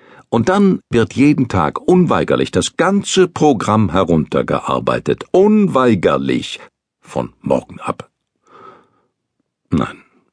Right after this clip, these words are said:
von übermorgen ab. Im nächsten Jahr.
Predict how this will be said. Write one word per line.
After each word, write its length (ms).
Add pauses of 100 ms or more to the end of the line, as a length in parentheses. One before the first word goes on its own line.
von 440 (100)
übermorgen 600
ab. 320 (1500)
Im 280
nächsten 640
Jahr. 460